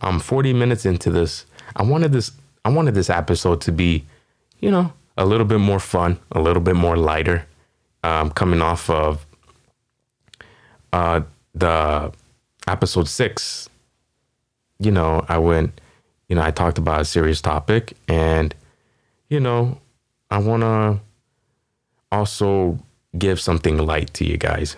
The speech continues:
something that'll take your mind off of things just a little bit. So if you've made it this far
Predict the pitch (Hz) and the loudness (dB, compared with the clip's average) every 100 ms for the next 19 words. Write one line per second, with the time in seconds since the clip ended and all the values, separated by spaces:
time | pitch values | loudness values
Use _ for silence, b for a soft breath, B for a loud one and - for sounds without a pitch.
0 | - - 101 95 87 80 76 82 - 78 | -8 0 2 4 4 2 2 0 2 0
1 | 78 76 76 76 76 71 82 78 76 - | 2 0 0 -2 -2 -2 -2 0 -2 -8
2 | - 117 - 87 80 78 80 78 71 b | -2 -2 0 0 0 -2 -2 -2 -4 b
3 | b b b - 101 95 - 104 120 127 | b b b -4 0 0 0 0 0 0
4 | 147 110 - 101 - - 85 82 | 0 -2 0 -2 -2 -2 0 0